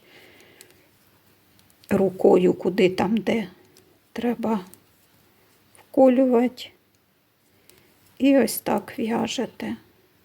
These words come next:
Ніякого великого секрету тут немає. Ну,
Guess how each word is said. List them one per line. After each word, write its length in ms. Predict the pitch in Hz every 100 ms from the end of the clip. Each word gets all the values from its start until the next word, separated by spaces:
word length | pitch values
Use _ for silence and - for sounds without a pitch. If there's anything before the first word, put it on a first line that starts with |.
| _ _ _ _ _ _ _ _ _ _ _ _ _ _ _ _ _ _ _
Ніякого 720 | 214 240 233 339 - 190 214
великого 640 | 240 214 214 233 - 208 190
секрету 600 | - - - 214 - 233
тут 280 | - 220 -
немає. 680 | 254 247 269 269 254 262 247 - _ _ _ _ _ _ _ _ _ _ _ _ _ _ _ _ _ _ _ _
Ну, 280 | 277 254 240